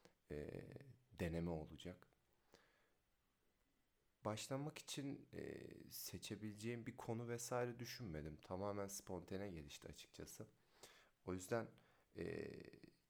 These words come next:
ilk aslında neden, eee, Türk işi diye bir ad verdim, eee, bu projeye.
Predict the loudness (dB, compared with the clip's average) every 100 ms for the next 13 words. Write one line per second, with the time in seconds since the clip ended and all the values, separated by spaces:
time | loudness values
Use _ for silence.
0 | _ _ -4 -4 -4 -8 -14 _ _ 0
1 | 4 4 4 0 2 0 4 2 2 -4
2 | -6 0 2 2 2 0 -2 -2 -2 -2
3 | -2 0 0 -2 -6 -20 _ _ _ _
4 | _ -20 -16 -14 -2 4 6 6 2 2
5 | 2 2 4 4 4 2 -4 -6 -18 -20
6 | -14 -8 -4 -4 -6 -8 -6 0 2 2
7 | 0 -2